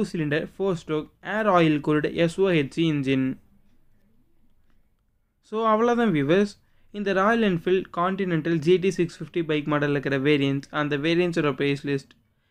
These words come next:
இதுல என்னென்ன கலர்ஸ்லாம் இப்போதைக்கு அவைலபிளா இருக்கு, இதோட body type என்ன, இதோட fuel tank capacity என்ன, இதோட braking type என்ன, இந்த பைக்கோட maximum power என்ன,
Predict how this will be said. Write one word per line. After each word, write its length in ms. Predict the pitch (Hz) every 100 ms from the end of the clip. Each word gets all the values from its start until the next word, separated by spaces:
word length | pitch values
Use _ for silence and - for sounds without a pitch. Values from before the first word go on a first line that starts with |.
| _ -
இதுல 240 | 190 190
என்னென்ன 220 | 202 214 202
கலர்ஸ்லாம் 440 | 165 160 165 165
இப்போதைக்கு 320 | 143 143 143 151
அவைலபிளா 400 | 143 139 143 143
இருக்கு, 320 | 139 131 139 139 - _ _ _ _ -
இதோட 260 | 185 180 170
body 260 | 170 196 208
type 260 | 190 170 -
என்ன, 200 | 139 139 147
இதோட 260 | 160 147 147 143
fuel 260 | 202 214
tank 200 | 190 170
capacity 420 | 160 160 170 - 143
என்ன, 120 | 139 143 - _ _ _ _ _ _ _ 190
இதோட 260 | 180 170 160
braking 420 | 170 202 208 214
type 260 | 180 165 151
என்ன, 200 | 143 139 143 _ _ _ _ -
இந்த 180 | 196 190
பைக்கோட 380 | 196 202 202 180 -
maximum 420 | 170 190 208 202 170
power 320 | 156 156 151
என்ன, 120 | 139